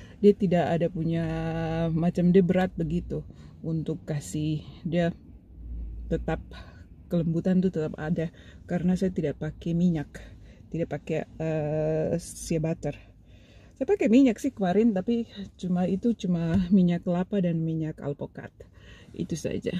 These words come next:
Jadi dia tidak berat, memberatkan ininya gitu. Jadi untuk supaya peraturan sedikit,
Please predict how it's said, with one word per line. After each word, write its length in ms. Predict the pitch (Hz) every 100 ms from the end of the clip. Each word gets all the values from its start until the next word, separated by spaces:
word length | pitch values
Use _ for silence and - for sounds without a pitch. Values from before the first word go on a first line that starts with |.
| -
Jadi 480 | 170 175 196 214 - - - - - - -
dia 240 | - 196 196
tidak 320 | 175 165 - - -
berat, 320 | 165 170 160 -
memberatkan 880 | 170 165 165 160 160 - 160 160 180 - -
ininya 560 | 165 165 175 165 160 - -
gitu. 400 | 165 156 156 170 - - - - - -
Jadi 960 | 180 196 254 247 196 202 233 269 294 262 - - - - - - - - -
untuk 720 | 190 196 185 190 185 - - - 170 190 -
supaya 560 | - 190 180 175 180 180
peraturan 480 | - 180 180 214 226
sedikit, 500 | 180 170 - 226